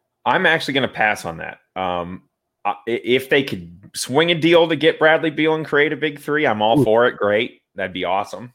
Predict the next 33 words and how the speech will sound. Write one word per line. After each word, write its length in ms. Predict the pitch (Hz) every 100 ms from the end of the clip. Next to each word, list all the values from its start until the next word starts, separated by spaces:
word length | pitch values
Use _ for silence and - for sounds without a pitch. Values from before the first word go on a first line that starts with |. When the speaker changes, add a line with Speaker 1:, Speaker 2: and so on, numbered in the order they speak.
| 107
Speaker 1:
You 80 | 101
know, 140 | 95
it's 120 | 95
kind 160 | - 95
of 60 |
a 40 | 92
rumor 280 | 98 101 98
I've 100 | 98
been 100 | 101
hearing 280 | 104 104
going 220 | 101 101 98
on, 320 | 98 107 107
but, 320 | 92 90 -
uh, 260 | 87 82 82 _ _ _ _ _
do 80 | 104
they 120 | 104
need 440 | 101 104 123 139 135
to, 180 | 143 135
to 140 | 139
repeat 340 | 110 107 117 107
as 120 | -
champions? 500 | - 92 82 78 69
I, 160 | 87 -
I 100 | 95
don't 200 | 98 -
think 180 | 82 -
so. 260 | - - _ _ _ _ -
Um, 480 | 95 87 85 85 - _ -
I, 280 | 107 101 104
I 20 |
don't 220 | 107 101
know 300 | 104 104 104
that 260 | 101 104